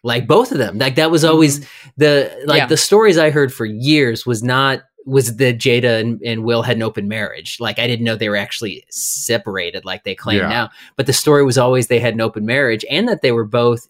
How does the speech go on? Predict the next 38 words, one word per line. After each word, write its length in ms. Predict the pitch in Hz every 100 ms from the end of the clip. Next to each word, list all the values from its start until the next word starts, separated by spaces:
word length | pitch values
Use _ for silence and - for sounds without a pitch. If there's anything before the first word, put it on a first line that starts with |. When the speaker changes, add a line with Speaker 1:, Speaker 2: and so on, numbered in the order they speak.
| _
Speaker 1:
if 200 | 143 -
not 240 | 151 113
gay, 320 | 107 127 113 95
at 140 | 104
least 220 | 117 -
bi. 320 | 117 87 65 - _ -
And 80 | 147
I 60 |
think 180 | 180 -
Jada's 300 | 156 160 131
admitted 440 | 104 101 127 147 85
as 160 | -
much. 240 | 92 78 -
Jada 200 | 147 135
said 260 | - 135
that 120 | 110 -
she, 120 | -
I 60 |
Speaker 3:
Yeah. 60 | 101 - 120
Speaker 1:
believe 440 | 120 143 175 156
so, 380 | - 104 64 - _
that 60 | 165
Speaker 2:
Mm-hmm. 100 | 120
Speaker 1:
she's 320 | 143 127 110
been, 480 | 113 110 107 76 -
like, 240 | 117 92 87
with 120 | 107
Speaker 2:
Yeah. 120 | - -
Speaker 1:
women. 340 | 127 113 98 - - _ _
But 140 | - 123
the 80 |
Will 220 | 135 156 160
thing 220 | 175 147
was 120 | 123
just 160 | 127 139
always 220 | 117 107
a 40 |
rumor. 540 | 104 151 214 113 71